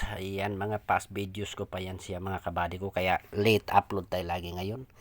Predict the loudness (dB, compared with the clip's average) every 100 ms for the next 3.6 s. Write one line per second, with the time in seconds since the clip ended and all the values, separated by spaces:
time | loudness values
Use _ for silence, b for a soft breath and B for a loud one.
0 | B B B -4 -2 0 0 2 4 4
1 | 2 -2 0 0 0 0 0 0 0 0
2 | 0 -4 -2 2 2 2 -2 -4 -4 -4
3 | -4 -6 -6 -4 -4